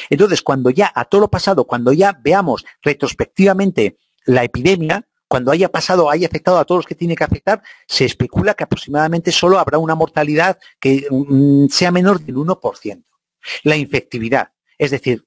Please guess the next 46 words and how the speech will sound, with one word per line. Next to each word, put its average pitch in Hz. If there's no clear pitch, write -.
la, 123
las 123
posibilidades 127
que 147
tiene 160
is-, -
este 156
virus 156
de 135
infectar, 104
lo 120
que 131
llamamos, 165
los 127
médicos 170
llamamos 165
el 135
índice 180
R, 107
que 147
es 156
la 175
capacidad 139
de 170
infectar 131
del 113
virus. 95
Yo 175
os -
pongo 247
como 160
referencia 165
la 131
gripe. -
Una 220
gripe, 196
el 139
índice 202
R 196
es 180
de 156
uno 190
coma 127
cinco. 127
¿Qué 214
significa? 160